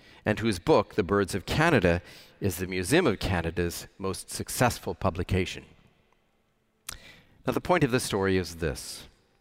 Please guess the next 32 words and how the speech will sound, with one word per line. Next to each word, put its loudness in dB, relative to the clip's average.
If 2
Earl 4
Godfrey 2
was -2
waiting 4
for -2
a 2
Roby 0
Tufts -2
to -6
come 0
along 2
and -6
nurture 0
him -4
in -2
the -2
study 2
of 0
birds, 0
who, 0
I 6
wonder, -2
is -2
waiting 4
to 4
have 2
the 0
seed 2
of -2
God's 0
word 0